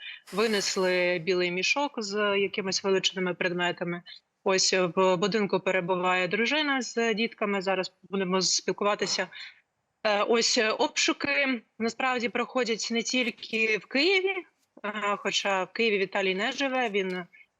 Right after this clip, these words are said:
е, давно знаходиться на сході. Е, обшуки прохо-, проходять зараз на Чугуївщині, у військовій частині, в яку Віталія перевели тільки два дні тому, причому дуже різко. Е, раніше він служив, е, в Харкові.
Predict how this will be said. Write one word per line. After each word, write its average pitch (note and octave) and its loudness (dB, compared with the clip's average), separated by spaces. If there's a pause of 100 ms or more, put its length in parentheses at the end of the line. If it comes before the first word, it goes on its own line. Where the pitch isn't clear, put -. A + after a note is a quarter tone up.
(160)
е, F3+ 0
давно F#3 0
знаходиться F3+ -4
на G3 2
сході. D#4 0
Е, B3+ -2
обшуки G#3+ 0
прохо-, G#3 0
проходять G3+ -2
зараз F#3 -2
на F#3+ -2
Чугуївщині, D4 0 (340)
у G#3+ 2
військовій A#3 2
частині, C#4+ 0
в - 0
яку G#3 -2
Віталія A#3 0
перевели F#3+ 0
тільки F#3+ -6
два G3 0
дні F#3 0
тому, C4+ 0
причому F#3 -4
дуже F3 0
різко. B3+ 0
Е, B3 -4 (840)
раніше G#3+ 2
він G3+ 0
служив, G3 0 (380)
е, G3 -2
в F#3 -4
Харкові. D4 0